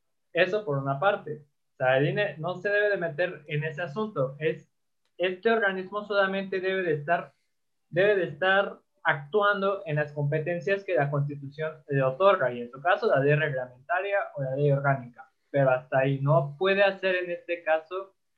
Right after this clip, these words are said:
como darle el impulsito al pan y al pri para que puedan competir con Morena.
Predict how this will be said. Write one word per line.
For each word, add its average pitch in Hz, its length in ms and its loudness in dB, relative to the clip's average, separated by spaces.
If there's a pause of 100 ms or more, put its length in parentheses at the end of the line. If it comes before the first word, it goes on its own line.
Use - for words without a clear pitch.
(180)
como 143 300 2
darle 170 480 4
el 147 180 6
impulsito 147 720 4
al 156 180 4
pan 160 300 0
y 160 60 -10
al 139 180 -2
pri 147 200 -2
para 147 360 2
que - 100 -20
puedan 147 320 2
competir 139 440 -8
con 131 160 -16
Morena. 185 420 -2